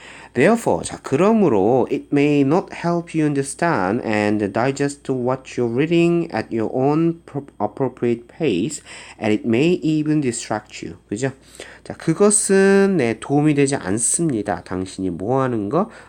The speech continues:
Understand, 이해하는 것을 돕지 않는다. 그죠? help니까, 네, to 쓸 수 있겠네요. 그리고 뭐, digest, 네, 파악하다.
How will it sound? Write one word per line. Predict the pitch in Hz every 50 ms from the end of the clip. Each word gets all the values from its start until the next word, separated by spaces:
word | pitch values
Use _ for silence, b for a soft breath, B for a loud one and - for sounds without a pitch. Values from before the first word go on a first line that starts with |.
| B -
Understand, | 104 101 101 107 104 - - - - 113 110 101 87 - -
이해하는 | 135 151 156 151 156 156 156 151 131 135 127 113
것을 | 98 85 82 - 160 160 180 185
돕지 | 185 - 87 - - _ _ - - - 156 - -
않는다. | - - 85 80 90 95 95 98 98 101 107 104 - -
그죠? | - 107 - - - -
help니까, | - 131 131 127 - - 120 113 107 - - - 175 190 214 247 262 B B B B B B B B B
네, | B B B _
to | - - 139 139 143 139
쓸 | - - 107 104
수 | - - - 117 - -
있겠네요. | - - - - 95 92 90 85 73 - 98 143 185 214 233 262 233
그리고 | - - - - - - 85
뭐, | - 110 117 113 101 B B B B - _ _ _
digest, | - 101 104 113 120 - 127 120 - - - - - 73 -
네, | - 76 80 76 71 73 - -
파악하다. | - - - 131 131 135 143 143 - - 123 113 117 117 127 135 135 135 135 139 139 143 143 143